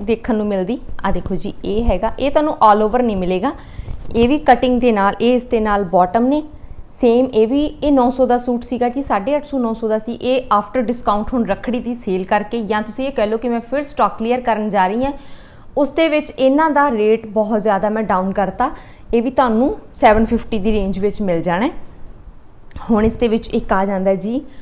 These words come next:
ਕਾਟਨ ਦੇ ਨਾਲ ਪਿੰਟੈਕਸ, ਫਰਸ਼ੀ ਸਲਵਾਰਾਂ ਬਣਾ ਸਕਦੇ, ਸਿੰਪਲ ਸਲਵਾਰ ਵੀ ਬਣਾ ਸਕਦੇ, but ਜਿਹੜੀ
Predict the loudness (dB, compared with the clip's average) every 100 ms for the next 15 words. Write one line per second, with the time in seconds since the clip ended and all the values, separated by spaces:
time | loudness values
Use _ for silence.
0 | -18 -20 0 2 4 2 2 4 4 2
1 | 0 2 0 0 0 2 2 0 -2 -4
2 | 4 4 2 -2 -2 2 4 4 2 0
3 | 0 0 -2 -4 -2 0 2 0 0 0
4 | 0 0 0 0 0 0 0 2 2 0